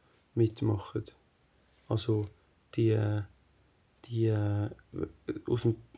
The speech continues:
aus dem Grund, dass wir in einer recht funktionierenden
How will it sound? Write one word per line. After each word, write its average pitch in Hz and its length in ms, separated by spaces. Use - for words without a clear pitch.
aus 113 120
dem 107 140
Grund, 110 280
dass - 160
wir 110 280
in 117 180
einer 104 160
recht 104 240
funktionierenden 104 720